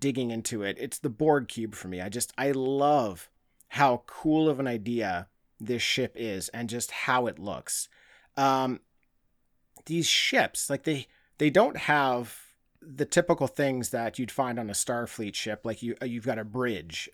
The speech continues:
a certain area for a bridge. You've got a certain area for engineering. You've got crew quarters. The Borg cube doesn't have any of that. They have everything kind of sporadically placed out throughout the entire cube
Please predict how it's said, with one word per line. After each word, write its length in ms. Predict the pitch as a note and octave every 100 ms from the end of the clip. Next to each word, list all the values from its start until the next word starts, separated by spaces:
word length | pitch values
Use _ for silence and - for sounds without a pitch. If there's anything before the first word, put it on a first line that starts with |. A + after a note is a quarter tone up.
| _
a 80 | F2
certain 240 | C#3 A2+
area 220 | A#2 A#2
for 200 | - B2
a 60 | A2+
bridge. 400 | A2+ B2 F2+ F2
You've 100 | G#2
got 140 | G#2+
a 60 | G#2+
certain 260 | - A2+
area 240 | A#2+ A#2 A2+
for 160 | -
engineering. 800 | A2 C3 A#2 B2 A#2+ G#2+ F#2 G2 - - - _
You've 220 | A2+ G#2+
got 280 | C#3 A2+ - _ _ _ _
crew 280 | - D3 D#3
quarters. 680 | - G#2+ F2+ D2+ D2 - - _ _ _ -
The 480 | A#2+ C3 B2 A#2 A2
Borg 280 | D3+ D#3
cube 260 | - E3+ D3+
doesn't 300 | D3 C3 -
have 260 | - D3+ D3
any 160 | G#2
of 100 | F2
that. 220 | D2+ D2+ -
They 120 | B2+
have 200 | C3+ -
everything 680 | D3+ D#3 E3+ D3 A#2 A2 G#2+ - _ _ _
kind 220 | - C3+
of 180 | A#2 - - _ _
sporadically 840 | - - - D3 C3 C#3 F3 F3 D3+
placed 460 | - C#3+ C3+ -
out 200 | C3+ A2+
throughout 320 | - C3+ B2+ A#2+
the 120 | A#2
entire 420 | A2+ - C#3 A2+
cube 640 | G2+ - G3 F#3 F2 G2